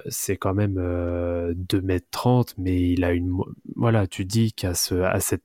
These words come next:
taille-là, normalement, il est censé grappiller quasiment tous les rebonds de son équipe. Mais, euh, quand tu regardes ses moyennes au rebond, le gars est deux mètres trente, le mec, il est pour vingt-trois minutes de jeu, euh, de, en moyenne,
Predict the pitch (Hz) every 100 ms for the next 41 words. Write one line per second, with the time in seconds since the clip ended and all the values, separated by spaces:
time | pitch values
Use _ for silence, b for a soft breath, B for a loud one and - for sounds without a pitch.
0 | - 90 92 117 104 90 87 110 90 85
1 | 92 - 117 104 101 90 92 - 95 107
2 | 107 95 85 95 104 - 123 107 98 95
3 | 98 104 95 - 95 92 - 117 - B
4 | B B B B - 87 85 87 87 95
5 | - 90 92 107 - 87 90 95 92 85
6 | 87 127 123 87 113 120 110 90 85 -
7 | 123 113 98 - - 165 - 95 98 147
8 | - - 92 113 - 98 87 127 - -
9 | 131 131 135 107 95 92 117 156 175 b
10 | b b b - 90 - 95 95 90 95
11 | 117 180 175 92